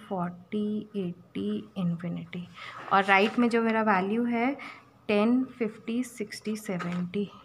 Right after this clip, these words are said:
टेन, फ़िफ़्टी, सिक्सटी, सेवेंटी और इन्फिनिटी।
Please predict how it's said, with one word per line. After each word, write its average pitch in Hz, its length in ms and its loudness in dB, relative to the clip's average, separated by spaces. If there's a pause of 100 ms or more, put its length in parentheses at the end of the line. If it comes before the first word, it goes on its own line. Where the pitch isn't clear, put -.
(280)
टेन, 208 460 2 (520)
फ़िफ़्टी, 208 540 -6
सिक्सटी, - 800 -8
सेवेंटी 175 760 -8 (140)
और 202 140 -6
इन्फिनिटी। - 680 -14